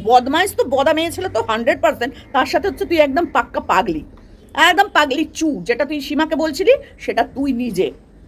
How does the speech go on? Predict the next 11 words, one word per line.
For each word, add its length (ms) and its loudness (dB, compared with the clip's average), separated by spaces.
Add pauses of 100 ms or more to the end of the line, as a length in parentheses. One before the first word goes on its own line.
সেটা 220 4
তুই 160 4
নিজে। 360 2
দেখ, 240 2
সীমা 240 -2
ওরকম 240 -2
নোংরামো 420 0
করে 240 4
বল-, 340 -4
বলেছিস 440 -4
বলে, 200 4